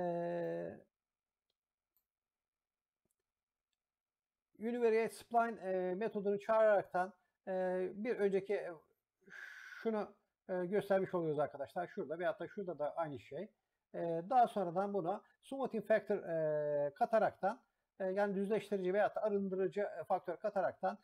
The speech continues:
şu hale getirilmiş ol-, e, getirilmesini sağlıyorum arkadaşlar. Böylece, e, bir sonraki, e, konumuz ne, e, olacak arkadaşlar?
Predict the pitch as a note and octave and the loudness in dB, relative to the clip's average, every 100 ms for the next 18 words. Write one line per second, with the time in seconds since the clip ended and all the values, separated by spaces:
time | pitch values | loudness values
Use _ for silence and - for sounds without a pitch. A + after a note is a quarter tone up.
0 | _ _ C#4 - F#3 G3 G#3+ F#3 F#3+ G3+ | _ _ -10 0 2 2 0 -2 -2 -4
1 | - F#3+ F3 D#3+ - D#3 D3 D3+ F#3+ F#3+ | -2 -2 -2 -4 -12 -8 -6 -6 -6 -4
2 | F3 F#3 G3+ G#3 F3 E3+ D3 C3+ C3 B2 | -6 -6 -4 0 0 0 -4 -4 -6 -6
3 | F#3+ F#3 _ _ - C4+ G#3+ F#3 A3 A3+ | -8 -8 _ _ -2 0 2 2 0 0
4 | G3+ G3+ B3+ - A#3 G#3+ A#3 G#3+ G#3 G3+ | 0 0 -2 -2 -2 -2 -4 -2 -4 -2
5 | A#3 A#3 A3 A3+ A3+ F3+ F#3+ F#3 F3+ D3+ | -2 -2 -4 -4 -4 -2 0 0 -2 -2
6 | F#3+ G3 F#3+ F3+ E3+ E3 A3 A3+ | 0 4 2 2 -4 0 -2 -2